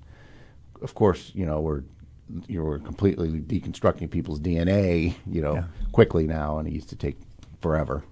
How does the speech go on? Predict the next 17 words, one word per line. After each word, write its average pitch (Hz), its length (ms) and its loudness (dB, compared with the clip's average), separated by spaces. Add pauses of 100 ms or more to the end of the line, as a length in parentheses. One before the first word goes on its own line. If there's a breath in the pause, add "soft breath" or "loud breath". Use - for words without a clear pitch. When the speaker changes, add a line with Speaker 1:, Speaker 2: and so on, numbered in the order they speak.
(720 soft breath)
Speaker 1:
Um, 110 580 6 (720)
this 151 360 2
underestimation 135 1160 6
of 104 380 4
the, 101 100 4
the 104 280 4
adjustments 120 720 4
that - 220 -2
corporate 113 420 6
America 101 480 6
can 98 180 0
make 95 300 2
and 98 100 0
how 90 140 6
rational 98 580 6
capital 85 600 2
is. 82 460 0